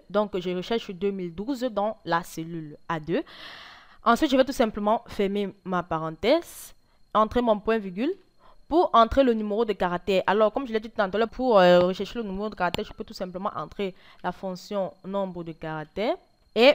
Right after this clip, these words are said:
pour le test du nombre de caractères, je vais tout simplement entrer, je veux, je veux le nombre de caractères de la chaîne deux mille douze. Ensuite, je vais tout simplement fermer ma parenthèse et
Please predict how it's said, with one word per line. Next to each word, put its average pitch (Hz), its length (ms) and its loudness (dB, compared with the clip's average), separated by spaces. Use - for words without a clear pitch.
pour 269 280 4
le 208 140 2
test 240 360 0
du 208 100 -4
nombre 208 240 -4
de 196 80 -6
caractères, 180 360 -2
je 196 80 -8
vais 196 100 -4
tout 226 100 -16
simplement 180 560 -8
entrer, 190 500 -2
je 202 120 -12
veux, 240 180 0
je 202 100 -6
veux 214 140 0
le 240 140 0
nombre 226 260 -2
de 202 60 -4
caractères 185 640 0
de 202 300 -2
la 175 140 -2
chaîne 208 340 -8
deux 196 220 -4
mille 190 280 -8
douze. 175 560 -16
Ensuite, 214 340 -2
je 226 60 -2
vais 233 120 0
tout 247 80 -10
simplement 190 480 -4
fermer 180 580 -6
ma 170 140 -8
parenthèse 160 720 -6
et 247 140 4